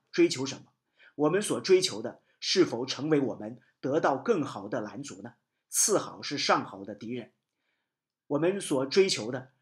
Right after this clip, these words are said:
是否成为进天国的拦阻呢？我们巴不得把这个拦阻拿掉，让我们得着上好的。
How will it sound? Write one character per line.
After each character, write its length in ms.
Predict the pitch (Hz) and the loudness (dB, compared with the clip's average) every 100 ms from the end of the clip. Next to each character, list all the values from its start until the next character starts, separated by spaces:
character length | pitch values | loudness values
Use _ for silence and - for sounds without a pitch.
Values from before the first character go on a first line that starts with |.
| - | -10
是 240 | - 196 | 0 2
否 160 | 143 127 | 4 2
成 220 | 135 135 | -2 -4
为 100 | 127 | -6
进 180 | - 143 | -4 -6
天 300 | 127 185 185 | -2 -2 0
国 140 | 127 | -2
的 100 | 107 | -4
拦 180 | 101 107 | -8 -12
阻 140 | 123 90 | -14 -16
呢？ 140 | - _ _ _ _ | -20 _ _ _ _
我 120 | - 120 | -10 -6
们 140 | 127 | -2
巴 180 | 170 170 | 2 2
不 100 | 156 | 0
得 220 | - - _ - | -4 -12 _ -8
把 120 | 127 | -4
这 140 | 127 | -2
个 240 | 131 101 80 - 117 _ _ - | -2 -4 -10 -18 -20 _ _ -12
拦 280 | 139 120 156 | -8 -6 -6
阻 300 | 113 123 - | -8 -12 -16
拿 220 | 127 120 - | -16 -14 -10
掉， 260 | 135 - _ _ - | -10 -12 _ _ 0
让 180 | 320 | 2
我 60 | 175 | 2
们 180 | 131 135 | -2 -6
得 160 | 113 | -6
着 240 | - 95 - | -6 -6 -8
上 300 | - 185 123 | 0 0 0
好 220 | - - | -4 -16
的。 160 | - | -20